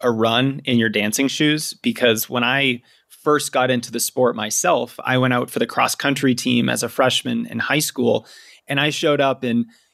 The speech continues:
huge baggy mesh basketball shorts and basketball shoes, thinking that I would actually high jump because cross country is like track. And obviously, I was more wrong than I ever thought I could be.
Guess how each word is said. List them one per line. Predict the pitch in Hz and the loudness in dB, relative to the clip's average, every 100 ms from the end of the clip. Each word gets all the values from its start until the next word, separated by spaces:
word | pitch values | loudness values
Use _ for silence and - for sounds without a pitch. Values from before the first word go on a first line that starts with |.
| - | -14
huge | - 175 156 143 120 107 | -6 0 2 2 -2 -2
baggy | 139 131 139 135 127 | 0 0 0 0 0
mesh | 123 127 127 - - | 2 2 0 -2 -2
basketball | 123 127 - 123 131 123 127 | 0 0 0 -4 0 2 2
shorts | - 143 127 123 - - - | 0 0 2 0 -2 -6 -4
and | 131 | 0
basketball | 123 123 - 123 123 113 | 2 2 0 -2 0 0
shoes, | - - 202 139 123 - _ _ - | 0 2 4 4 0 -8 _ _ -18
thinking | - 196 214 175 135 131 - | -4 -4 0 0 0 -4 -4
that | 135 | -2
I | 135 143 | 0 2
would | 135 | 2
actually | 127 - 123 113 | 0 -2 -4 -4
high | - 139 143 | -2 0 0
jump | 120 113 113 _ | -2 -4 -6 _
because | 123 123 120 | -6 -4 -4
cross | - 135 | -2 -2
country | - 131 123 | 0 -2 0
is | 120 | 0
like | 113 117 - | 2 2 0
track. | - 117 107 90 - _ _ _ - | -4 -2 0 -2 -10 _ _ _ -4
And | 139 139 131 123 - _ _ - | 0 2 2 -2 -8 _ _ 0
obviously, | 165 156 147 127 139 123 | 0 2 0 0 0 0
I | 120 120 | 2 0
was | 117 117 - | -2 -4 -6
more | 127 147 185 147 | -6 0 2 2
wrong | 131 135 135 135 | 2 2 2 0
than | 127 | -2
I | 120 123 | 0 0
ever | 131 127 | 0 0
thought | 131 120 120 | 2 2 2
I | |
could | 123 120 | -2 -2
be. | 127 113 113 | 2 2 0